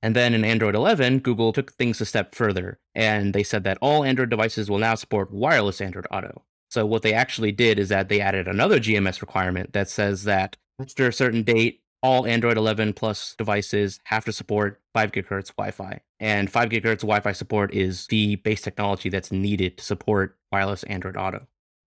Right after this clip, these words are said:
So Android ten made preloading Android Auto a G M S requirement. Android eleven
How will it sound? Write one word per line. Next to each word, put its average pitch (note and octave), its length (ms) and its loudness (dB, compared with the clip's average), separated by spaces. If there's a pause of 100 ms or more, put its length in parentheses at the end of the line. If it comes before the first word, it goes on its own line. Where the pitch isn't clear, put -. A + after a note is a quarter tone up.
(160)
So F#2+ 500 2
Android G#2+ 400 0
ten D3+ 480 2
made G2+ 420 2 (140)
preloading G#2 600 0 (120)
Android G2+ 260 -2
Auto G2 420 2
a F#2 120 0
G F#2+ 140 -2
M G2+ 80 0
S G2 100 -4
requirement. G#2+ 500 -2
Android F#2 240 -2
eleven G2 440 0